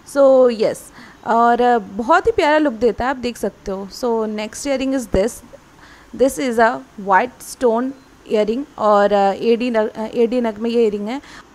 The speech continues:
और हर लड़की के collection में ये earring आपको मिल जाएगा, चाहे वो छोटी लड़की हो या फिर बड़ी लड़की हो, हर लड़की के collection में ये मिलता ही मिलता है। Again I bought this for fifty rupees।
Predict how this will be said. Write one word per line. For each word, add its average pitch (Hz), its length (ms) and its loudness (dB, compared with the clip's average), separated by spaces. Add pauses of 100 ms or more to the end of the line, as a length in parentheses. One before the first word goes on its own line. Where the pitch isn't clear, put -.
और 277 100 4
हर 285 180 0
लड़की 262 340 -2
के 262 140 -6
collection 247 400 -4
में 233 140 -4
ये 226 240 0
earring 240 220 -2
आपको 226 220 -4
मिल 214 220 -4
जाएगा, 214 260 -4
चाहे 254 160 -4
वो 262 80 -2
छोटी 233 400 -4
लड़की 247 300 -4
हो 269 60 -2
या 285 100 0
फिर 277 160 -4
बड़ी 214 260 0
लड़की 196 340 -6
हो, 240 80 -4
हर 240 200 -6
लड़की 240 320 -6
के 240 80 -10
collection 226 360 -6
में 247 120 -8
ये 254 60 -4
मिलता 196 480 -6
ही 220 180 -6
मिलता 208 360 -6
है। 220 220 -6 (440)
Again 262 400 0
I 226 260 0 (180)
bought 214 340 2
this 262 280 -2
for 226 220 -2
fifty 277 400 0
rupees। 247 400 -6